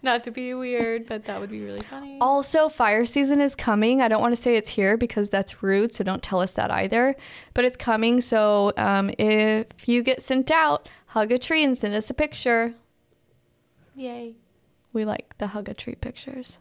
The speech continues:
Speaker 1: Mm-hmm.
Speaker 2: They're fun.
Speaker 1: They make me giggle. I feel like that's more for me than it is for you, but it could
Speaker 2: It
Speaker 1: be
Speaker 2: is.
Speaker 1: for you.
Speaker 2: It's for me. <laughs> We like it.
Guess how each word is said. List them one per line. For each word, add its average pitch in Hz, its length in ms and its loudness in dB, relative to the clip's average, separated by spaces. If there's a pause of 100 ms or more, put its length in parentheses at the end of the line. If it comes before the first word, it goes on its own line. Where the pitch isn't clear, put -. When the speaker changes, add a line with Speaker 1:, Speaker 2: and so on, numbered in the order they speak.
(220)
Speaker 1:
Mm-hmm. 202 520 -12 (1000)
Speaker 2:
They're 220 160 -4
fun. - 340 -10 (760)
Speaker 1:
They 247 60 -10
make 196 180 -10
me - 80 -14
giggle. 185 380 -10 (380)
I 214 40 -4
feel 220 140 0
like 214 100 0
that's 208 180 -2
more 190 140 -2
for 185 120 -12
me 190 160 -8
than 196 120 -10
it 196 80 -10
is 196 140 -8
for - 140 -12
you, 233 160 -4
but 240 120 0
it 247 120 -2
could 262 100 -2
Speaker 2:
It 269 80 4
Speaker 1:
be 240 80 4
Speaker 2:
is. 220 160 2
Speaker 1:
for 208 60 2
you. 202 80 2
Speaker 2:
It's 208 100 -2
for 208 120 0
me. 185 280 2 (800)
<laughs> 233 600 0 (720)
We 240 160 2
like 185 280 2
it. 185 240 0